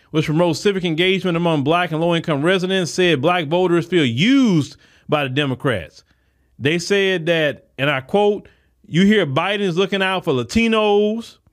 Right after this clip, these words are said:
Biden's looking out for the Asians." You say they passed an anti-Asian hate bill, but where's our legislation? Psst,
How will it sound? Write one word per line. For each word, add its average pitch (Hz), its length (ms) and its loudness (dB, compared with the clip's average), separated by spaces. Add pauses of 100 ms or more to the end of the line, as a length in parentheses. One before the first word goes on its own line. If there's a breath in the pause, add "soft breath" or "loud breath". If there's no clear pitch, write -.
(440)
Biden's 170 420 -2
looking 180 260 -2
out 170 200 -4
for 139 100 -4
the 135 80 2
Asians." 220 720 0 (440)
You 143 120 0
say 151 120 0
they 165 140 0
passed 196 440 -2
an 143 80 -2
anti-Asian 190 760 -2
hate 165 560 -6
bill, 214 500 -2 (220 soft breath)
but 139 120 0
where's 190 280 4
our 220 180 0
legislation? 160 840 -2 (2250)
Psst, - 220 -8